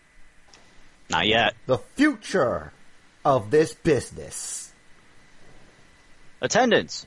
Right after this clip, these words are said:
Speaker 1: zero behind closed doors. All right. So we had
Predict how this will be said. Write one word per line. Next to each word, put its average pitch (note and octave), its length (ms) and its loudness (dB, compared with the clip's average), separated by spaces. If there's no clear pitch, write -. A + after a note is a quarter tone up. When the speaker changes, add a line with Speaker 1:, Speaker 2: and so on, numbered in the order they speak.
Speaker 1:
zero G2 680 0
behind G#2+ 360 -6
closed B2+ 320 -6
doors. - 840 -8
All E3+ 720 4
right. B2+ 600 2
So A2 500 0
we C#3 360 0
had C#3+ 540 0